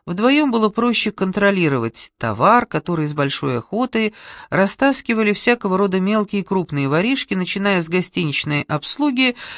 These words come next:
и заканчивая таможенным контролем на обеих границах. Но напарница Зины угодила с серьёзной операцией в больницу — и какое-то время не в состоянии ездить по заграницам.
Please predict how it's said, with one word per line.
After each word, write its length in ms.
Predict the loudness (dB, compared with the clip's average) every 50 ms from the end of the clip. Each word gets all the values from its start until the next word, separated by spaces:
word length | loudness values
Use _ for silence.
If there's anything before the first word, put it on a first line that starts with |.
| -6 -2
и 80 | 0 2
заканчивая 720 | 4 4 2 4 2 0 0 0 0 0 2 4 2 2
таможенным 680 | 4 4 4 4 4 2 2 2 0 2 2 0 0
контролем 760 | 2 2 2 2 2 0 0 2 2 2 2 2 2 2 2
на 200 | 4 4 4 4
обеих 460 | 2 0 -2 0 0 2 2 2 0
границах. 760 | 0 0 0 0 0 -2 -6 -8 -8 -12 -14 -14 -16 -20 -20 _ _ _ _ _ _ _ _ _ _ _ _ _ _
Но 320 | -8 -4 -2 0 2 2 2
напарница 760 | 0 0 0 2 2 2 2 2 0 -2 -4 -4 -2 -2 -2
Зины 460 | -2 -2 -2 -2 0 0 0 0 0
угодила 480 | -2 -2 -2 -2 -2 0 0 0 0 -2
с 40 | -2
серьёзной 580 | -2 -2 0 0 0 0 0 0 0 -2 -2
операцией 560 | 0 0 0 2 2 2 0 0 0 0 0
в 60 | 0 0
больницу — 680 | 2 2 2 2 2 0 0 -2 -4 -8 -10 -12 -14 -18 _ _ _ _ -20 -20 _ _ _ _
и 100 | -10 -4
какое-то 480 | -2 -2 0 2 2 2 2 2 0 0
время 300 | 2 2 2 2 2 2
не 120 | 2 0
в 60 | -2
состоянии 800 | -2 -4 -6 -2 0 0 0 2 2 0 0 0 0 0 0 0
ездить 580 | 0 0 0 0 0 0 -2 -4 -6 -6 -4
по 100 | -2 -2
заграницам. 880 | -2 0 -2 0 2 2 2 2 2 0 -2 -4 -8 -8 -8 -10 -10 -14